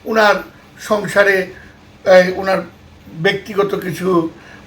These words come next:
ব্যাপার আছে, সেটাকে সে সমাধান করে দেবে।" এই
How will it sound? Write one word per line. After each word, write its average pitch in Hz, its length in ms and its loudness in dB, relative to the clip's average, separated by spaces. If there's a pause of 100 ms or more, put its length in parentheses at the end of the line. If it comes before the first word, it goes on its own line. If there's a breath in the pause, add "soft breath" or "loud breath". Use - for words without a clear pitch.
ব্যাপার 196 320 4
আছে, 165 240 -4
সেটাকে 180 400 -6
সে 151 120 -8
সমাধান - 640 -10
করে - 140 -12
দেবে।" - 380 -18 (2250)
এই 233 100 4